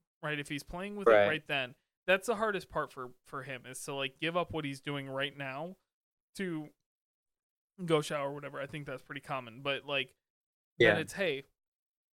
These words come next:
Speaker 1: why don't you pick three cars you're playing with right now, and you can take 'em in the shower with you?"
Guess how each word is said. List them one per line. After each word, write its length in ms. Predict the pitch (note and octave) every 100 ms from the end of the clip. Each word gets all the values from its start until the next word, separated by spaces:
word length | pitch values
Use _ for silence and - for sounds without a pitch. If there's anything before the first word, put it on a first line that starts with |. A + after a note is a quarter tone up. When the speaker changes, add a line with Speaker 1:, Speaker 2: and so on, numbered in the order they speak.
| _ _ _ -
Speaker 1:
why 100 | F3+
don't 80 | G3+
you 80 | G#3
pick 220 | G#3+ -
three 260 | - G3+ G3
cars 360 | F#3+ E3 D#3+
you're 120 | C#3+
playing 300 | C3+ D3+ D3 D3
with 140 | C#3
right 160 | C#3 C#3
now, 240 | C3+ C3
and 180 | - D3
you 80 | C#3
can 100 | C#3
take 180 | D3+ C3+
'em 60 |
in 60 | C3
the 60 |
shower 280 | B2 B2+ A2
with 180 | F#2+ -
you?" 120 | B1+